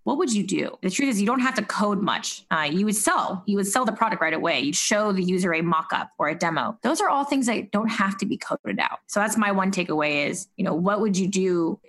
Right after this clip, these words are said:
assuming the product is already exist in existence, right? And then two, simplify. There's no reason why anything needs to look pretty, because what that ends up doing is it, it confuses the user around a pretty deck,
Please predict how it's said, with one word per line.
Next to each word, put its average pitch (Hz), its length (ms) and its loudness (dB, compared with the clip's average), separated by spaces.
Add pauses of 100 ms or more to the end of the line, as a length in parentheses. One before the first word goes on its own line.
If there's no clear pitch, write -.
(260)
assuming 214 300 2
the 185 80 -2
product 170 500 -2 (160)
is 175 140 -2
already 185 220 0
exist 175 380 -6
in 160 120 -6
existence, - 720 -10
right? 143 380 -4
And 185 120 0
then 165 140 0
two, 185 540 0
simplify. 175 520 0 (420)
There's 170 240 0
no 208 220 2
reason 196 460 0
why 156 160 2
anything 185 340 0
needs 175 160 0
to 151 80 -2
look 143 320 -4
pretty, 127 400 -4
because 175 400 0
what 175 240 0
that 180 240 0
ends 208 160 2
up 180 80 0
doing 190 160 2
is 165 160 -4
it, 165 120 -2
it 156 120 -4
confuses 190 640 0
the 170 100 0
user 170 600 0
around 151 680 -2 (100)
a - 40 0
pretty 190 320 0
deck, 156 340 -2